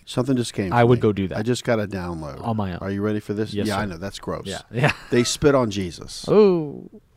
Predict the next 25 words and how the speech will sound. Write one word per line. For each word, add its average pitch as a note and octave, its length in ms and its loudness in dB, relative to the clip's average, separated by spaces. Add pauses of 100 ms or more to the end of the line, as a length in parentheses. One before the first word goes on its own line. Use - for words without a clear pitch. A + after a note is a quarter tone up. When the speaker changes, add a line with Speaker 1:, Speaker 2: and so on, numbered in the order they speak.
(240)
Speaker 1:
purposely C#3+ 560 2
to F#2 80 0
make F#2 240 -6
him E2 100 -6
unclean. E2 380 -8
Speaker 2:
<laughs> D#3+ 560 8 (100)
Speaker 1:
Now, A#2 180 4
but A2+ 140 4
let C#3 140 6
me D3 140 8
e-, G#2+ 200 -2
explain B2+ 380 0
something G2+ 260 -2
to - 120 -6
s-, - 180 -8
all G#2+ 160 4
of F#2+ 80 -2
you F2+ 100 -2
people G2 380 -4
listening F2+ 500 -4
or F#2+ 160 -4
watching. F#2 640 -4 (1120)
This C3+ 180 2
is D#3 140 2
interesting. - 500 -2